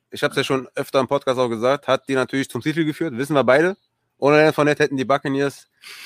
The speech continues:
die Lombardi Trophy nicht geholt. Ähm, ich glaube einfach, dass sie dem vertrauen, dass sie sagen, die finden ihn einfach geiler.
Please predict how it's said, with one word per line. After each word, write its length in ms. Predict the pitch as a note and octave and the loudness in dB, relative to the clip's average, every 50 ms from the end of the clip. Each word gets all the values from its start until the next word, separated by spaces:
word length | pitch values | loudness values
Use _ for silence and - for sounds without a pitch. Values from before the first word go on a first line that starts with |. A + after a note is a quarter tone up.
| - - - - - | -20 -20 -14 -4 -2
die 100 | C3 C#3 | 2 2
Lombardi 480 | D3 C#3 C3+ A#2+ A#2+ - - F3 D3+ | 2 2 2 0 -2 0 2 0 0
Trophy 560 | C3 - A2+ - F#3 E3+ - - D3 C#3 A#2+ - F#3+ G#3+ G3 D#3+ C#3 _ _ | 0 -2 -2 0 0 0 0 -2 -4 -4 -4 -6 -8 -12 -12 -14 -18 _ _
nicht 260 | - A#2+ C#3+ E3+ - - | -6 -6 -4 -4 -4 -2
geholt. 480 | D#3+ C#3+ C3 C#3+ F3 A3 C4+ - _ _ _ _ - - - - - - - _ _ - | 0 0 2 2 2 2 2 -2 _ _ _ _ -20 -20 -20 -20 -20 -20 -20 _ _ 0
Ähm, 320 | C3+ C3+ C3+ C#3 C#3 C3 - | 2 2 2 2 0 -2 -4
ich 120 | C#3+ C#3 | -6 0
glaube 180 | - F3 F3+ F3+ | 2 4 6 6
einfach, 160 | E3+ D3+ D3+ | 6 4 4
dass 120 | C#3 D3 B2+ | 0 0 -2
sie 80 | C3+ | -2
dem 120 | B2 C3+ B2+ | -4 -2 -2
vertrauen, 460 | B2 A2+ - - A#2+ C3 B2 G2+ F#2 | -2 -4 -2 0 0 0 0 -4 -6
dass 160 | F#2 G#2+ - | -10 -10 -10
sie 80 | - G#2+ | -8 -4
sagen, 480 | G#2+ A#2 A#2+ B2 B2 A#2 G#2+ G#2+ G2+ - | -2 -2 -2 -2 -4 -6 -10 -12 -16 -16
die 140 | A2+ B2 A#2+ | -16 -12 -4
finden 220 | - G#3 B3 A#3 | -2 -2 -2 0
ihn 40 | G3 | 0
einfach 200 | G3+ F#3+ G#3 F#3+ | 0 0 0 0
geiler. 460 | - A#3 D4 D4+ E3+ G2+ F#2+ F#2+ G2 | 2 2 2 2 2 0 0 -2 -8